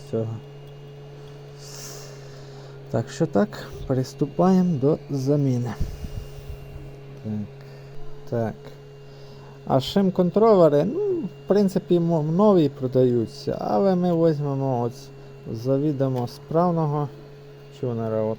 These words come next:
такого от. Так. Ось випаяні шимки, які ми будемо ставити. Зараз підготовлюємо посадочні місця і впаяємо.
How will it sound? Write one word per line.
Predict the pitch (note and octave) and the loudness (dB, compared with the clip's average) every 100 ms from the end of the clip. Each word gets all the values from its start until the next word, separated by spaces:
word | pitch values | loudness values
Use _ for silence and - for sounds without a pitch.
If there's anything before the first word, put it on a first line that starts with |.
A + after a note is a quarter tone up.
| - | -6
такого | A2 - G#2+ G#2+ G#2 G2+ | -8 -4 0 0 -2 -4
от. | G#2 - - - - - - - - - - - - - - - - - - - - - - - - - - - - - - - - - - - - - - - - - - - C#3 - - - C#3 - - - - - | -6 -8 -14 -18 -18 -18 -16 -16 -16 -18 -18 -18 -18 -14 -12 -10 -6 -2 -2 -4 -8 -10 -14 -16 -18 -16 -16 -18 -18 -20 -20 -18 -18 -18 -16 -14 -14 -16 -16 -14 -12 -10 -8 -8 -8 -10 -12 -14 -16 -14 -16 -16 -12 -2
Так. | A#2+ G#2 - - - - - - - - | 0 -2 -6 -14 -14 -16 -16 -16 -16 -8
Ось | - D3+ - | 0 0 2
випаяні | C3+ C#3+ C#3 B2+ B2+ A#2+ | 2 2 2 2 2 0
шимки, | A#2 F#3 F#3+ F3+ | -2 0 0 0
які | D3 D3 | -2 0
ми | D3+ C#3+ | -2 2
будемо | C#3+ C#3 C3+ | 2 2 -2
ставити. | C#3+ - C3 B2 C#3+ A#2 | -4 0 2 2 0 -2
Зараз | A#2+ A2+ A#2+ - - - - - | 2 2 0 -4 -16 -16 -16 -6
підготовлюємо | A#2+ A2 B2+ - C3+ B2 A2+ A2 G#2+ - | -4 -2 -2 0 0 2 0 -2 -4 -6
посадочні | A#2 - A#2+ A2 G#2+ A#2+ A2+ | -6 -2 0 -2 -4 -4 -4
місця | A2+ - - F#3+ - | -4 -4 -2 -2 0
і | E3+ | -2
впаяємо. | G#3 - - F3+ F3+ E3+ D3+ | -4 -6 -4 0 2 0 -2